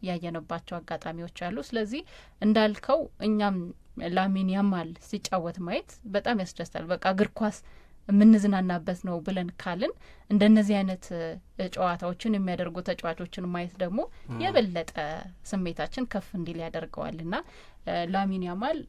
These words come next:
Speaker 1: በጣም በጣም የሚገርም ተሰጥኦ ያለው ልጅ ነው እና ያንን ጠብቆ በመሄድ እና በማሳደግ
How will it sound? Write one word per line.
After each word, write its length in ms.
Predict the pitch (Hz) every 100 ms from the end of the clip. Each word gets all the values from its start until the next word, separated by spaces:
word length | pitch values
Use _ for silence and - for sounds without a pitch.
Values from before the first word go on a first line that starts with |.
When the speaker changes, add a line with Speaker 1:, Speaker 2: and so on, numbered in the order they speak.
| -
Speaker 1:
በጣም 440 | 175 170 - 180 196
በጣም 280 | 170 180 180
የሚገርም 460 | 185 180 202 190 185 - -
ተሰጥኦ 380 | 190 - -
ያለው 240 | 170 170 165
ልጅ 180 | 165 185
ነው 160 | 247 359 - - -
እና 200 | 214 214
ያንን 400 | 208 202 196 190
ጠብቆ 400 | - 175 180 - 180 170 170 -
በመሄድ 380 | 185 185 180 175
እና 140 | 180 214 190
በማሳደግ 720 | 196 190 185 202 175 202 185